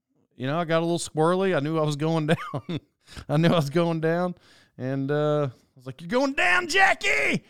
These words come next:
Uh, but I, uh, anyway, these are j-, these are dangerous. As, as a matter of fact, some cities have even outlawed them already and taken them away because people were getting hurt. Now, I told you all that story.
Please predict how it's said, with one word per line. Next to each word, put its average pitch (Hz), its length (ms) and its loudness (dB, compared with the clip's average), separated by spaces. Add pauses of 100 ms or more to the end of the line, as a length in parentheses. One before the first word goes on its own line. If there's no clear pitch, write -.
(260)
Uh, 165 220 4
but 151 140 -2
I, 139 260 2 (180)
uh, 113 120 -14 (160)
anyway, 104 380 -6 (1300)
these 269 260 -2
are 349 80 -4
j-, 170 180 -12 (360)
these 277 200 2
are 269 60 -4
dangerous. 160 540 0
As, 190 180 -2
as 220 300 0
a - 20 -2
matter 247 140 4
of 185 60 -2
fact, 170 280 2
some 220 220 0
cities 135 400 -2 (100)
have 127 200 -2
even 127 200 -2
outlawed 123 460 -2
them 107 160 -4
already 113 640 -2 (400)
and 107 100 -10
taken 120 240 -2
them 104 80 -4
away 110 380 -4
because 104 300 -8
people 98 280 -10
were 87 80 -20
getting 87 220 -20
hurt. 143 260 -4
Now, 135 240 0 (260)
I 131 120 -4
told 190 240 0
you 117 60 0
all 101 100 -2
that - 120 -14
story. 95 380 -6